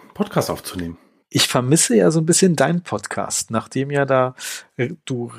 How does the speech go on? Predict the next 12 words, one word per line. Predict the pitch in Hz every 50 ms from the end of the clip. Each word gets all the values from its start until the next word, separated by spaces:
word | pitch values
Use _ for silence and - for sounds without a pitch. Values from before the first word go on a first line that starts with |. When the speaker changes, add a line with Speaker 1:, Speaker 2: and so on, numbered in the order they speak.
| - - - - - - - - -
Speaker 2:
relativ | - 143 156 170 175 165 165 - 175 160 151 - - - - 175 165 147 - _ _ -
eine | 156 143 127
gute | - 165 170 - 160
Schlagzahl | - - 156 147 156 156 - - 160 143 120
vorgegeben | - - 160 165 175 175 - 175 170 165 165 185 185 185 190 165
hast, | 185 208 208 - - -
ist | - 165 - - -
da | 180 165
so | 143 160
eine | 147 143
kleine | - - 156 151 156 160 165 156
Leere, | 147 156 185 202 143 113 107 107 - -